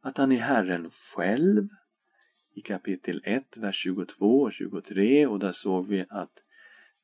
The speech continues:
det handlar om att Johannes döparen förstod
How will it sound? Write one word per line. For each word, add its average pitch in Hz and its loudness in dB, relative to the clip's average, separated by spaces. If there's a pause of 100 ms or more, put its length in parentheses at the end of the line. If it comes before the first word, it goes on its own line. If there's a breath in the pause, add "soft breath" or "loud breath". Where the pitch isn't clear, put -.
det - -16
handlar 92 -4
om 92 -6
att - -20
Johannes 104 -4
döparen 101 -6
förstod 127 0